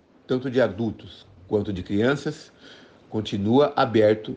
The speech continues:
no site da Prefeitura Municipal de Jaboticabal. E repito, aquelas pessoas que têm dificuldade em fazê-lo ou que não têm internet para fazê-lo, podem procurar de segunda a sexta-feira, no horário de funcionamento da Câmara Municipal,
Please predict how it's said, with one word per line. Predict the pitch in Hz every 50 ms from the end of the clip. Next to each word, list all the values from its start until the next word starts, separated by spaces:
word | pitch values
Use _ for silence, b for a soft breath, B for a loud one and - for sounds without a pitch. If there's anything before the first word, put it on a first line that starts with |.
| -
no | - 131
site | 123 - - 117 101 101 104 -
da | 95 110
Prefeitura | 104 - 104 - 113 104 104 - - 95 95 98 95
Municipal | 95 101 101 98 - 104 85 - - 92 90
de | 92 82
Jaboticabal. | 80 90 95 92 - - - - - 82 - - - - _ _ _ _ _ B B B B B B B B -
E | -
repito, | 107 123 131 131 - 127 104 - - - - 87 B B B B B B B
aquelas | - - - - 131 131 139 147 147
pessoas | - - 143 135 - - 110 95 85 101 -
que | - -
têm | 95 - 113 113
dificuldade | 113 113 - 135 127 135 113 98 117 113 120 123 123 127
em | 127
fazê-lo | 127 - 123 107 92 95 95 87 85 90 92
ou | - 104
que | 104 - 113
não | 104 101
têm | 95 98 113 107
internet | 101 101 117 101 98 95 101 101 101 101 -
para | - 101 92 92
fazê-lo, | - 92 92 82 87 95 101 113 120 120 120 B B B B B B B B _ _
podem | 123 123 127 127 127 123
procurar | - - 123 - 120 117 104 92 87
de | 85 82
segunda | - - 104 95 92 107 123 131 131
a | 120
sexta-feira, | - - 120 107 - - 107 104 - - 95 92 87
no | 90 98 98
horário | 98 98 101 98
de | 87
funcionamento | - 101 92 - - 90 90 90 90 95 104 101 -
da | 85 90 87
Câmara | - - - 95 95 92 90
Municipal, | 87 90 90 87 - - - - 104 104 117 131 139 -